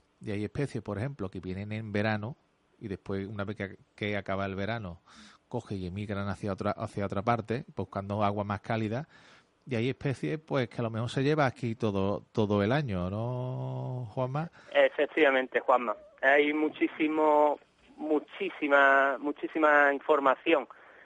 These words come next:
Speaker 2: Eh, por suerte, cada vez más veraz, pero también hay mucha, había como muchísimos mitos, eh, en cuanto al, al entorno de,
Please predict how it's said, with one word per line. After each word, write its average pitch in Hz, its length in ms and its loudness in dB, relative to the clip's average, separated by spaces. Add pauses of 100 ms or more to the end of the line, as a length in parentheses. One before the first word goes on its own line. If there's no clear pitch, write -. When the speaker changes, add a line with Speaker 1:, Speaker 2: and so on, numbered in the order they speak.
(260)
Speaker 2:
Eh, 131 440 8
por 131 240 4
suerte, 160 500 4 (460)
cada 131 180 6
vez 147 160 6
más 143 600 6 (280)
veraz, 135 500 2 (500)
pero 135 180 4
también 139 300 2
hay 170 80 4
mucha, 165 400 4 (600)
había 165 420 6
como 147 560 2
muchísimos 151 720 -2
mitos, 175 420 2 (480)
eh, 135 500 6 (460)
en 135 160 -2
cuanto 143 480 4
al, 135 140 2 (180)
al 135 260 2 (120)
entorno 160 600 2
de, 135 480 6